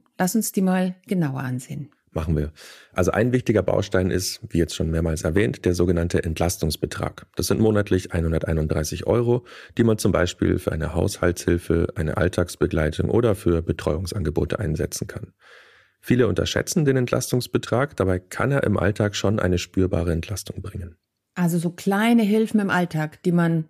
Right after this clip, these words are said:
Speaker 1: halt flexibel einsetzen kann, das klingt praktisch, auch wenn man noch relativ selbstständig ist.
Speaker 2: Genau, das nennt sich dann übrigens Angebote zur Unterstützung im Alltag, für die man eben den Entlastungsbetrag gut einsetzen kann.
Speaker 1: Ja,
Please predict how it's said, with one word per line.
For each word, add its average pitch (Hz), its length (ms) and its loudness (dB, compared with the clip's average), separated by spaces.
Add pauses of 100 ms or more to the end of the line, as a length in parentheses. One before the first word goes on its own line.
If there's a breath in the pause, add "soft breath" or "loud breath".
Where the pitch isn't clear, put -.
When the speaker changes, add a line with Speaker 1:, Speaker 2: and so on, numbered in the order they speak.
(100)
Speaker 1:
halt 170 200 -4
flexibel 190 480 -2
einsetzen 180 640 0
kann, 139 320 0
das 151 300 -2
klingt 233 260 -2
praktisch, - 680 -6 (380 soft breath)
auch 156 320 0
wenn 214 140 2
man 226 140 2
noch 220 240 -2
relativ 180 500 0
selbstständig 139 500 -2
ist. - 220 -10 (760 loud breath)
Speaker 2:
Genau, 82 320 2
das 78 180 0
nennt 92 160 2
sich 98 100 0
dann 92 160 2
übrigens 90 460 2 (340 soft breath)
Angebote 98 600 2
zur 87 160 0
Unterstützung 85 500 0
im - 120 0
Alltag, - 680 -6
für - 160 -4
die 82 80 0
man 85 180 2
eben - 220 0
den - 120 0
Entlastungsbetrag - 920 -6
gut 101 240 2
einsetzen - 460 -6
kann. - 200 -20 (380)
Speaker 1:
Ja, 156 460 -4